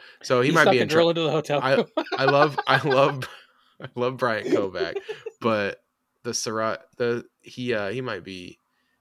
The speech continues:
Speaker 1: uh, looking on, out. Is, and maybe none of these guys get healthy, though. Maybe McIntosh and Walker are not ready to start the season, and we're just stuck with, you know, Charbonnet,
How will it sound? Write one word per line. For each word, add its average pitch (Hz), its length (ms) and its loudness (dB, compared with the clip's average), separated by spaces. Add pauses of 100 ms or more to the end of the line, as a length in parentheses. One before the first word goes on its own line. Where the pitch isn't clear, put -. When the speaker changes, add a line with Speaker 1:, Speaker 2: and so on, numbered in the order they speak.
(140)
Speaker 1:
uh, 85 140 -14
looking 95 320 -12
on, 85 280 -12 (140)
out. 98 340 -8
Is, 107 320 -14 (120)
and 135 160 -2
maybe 170 220 4
none 202 120 0
of 202 60 2
these 202 120 0
guys 180 160 2
get 156 120 -2
healthy, 143 200 -2
though. 82 120 -12
Maybe 95 220 -8
McIntosh 113 760 -4 (140)
and 104 180 -10
Walker 95 380 -8
are 87 100 -8
not 87 220 -10
ready 90 240 -12
to 80 80 -14
start 80 280 -12
the 80 80 -18
season, 85 420 -16
and 78 140 -20
we're 82 140 -16
just 87 200 -10
stuck 85 300 -12
with, 82 240 -14 (420)
you 90 80 -12
know, 82 220 -18 (220)
Charbonnet, 90 600 -6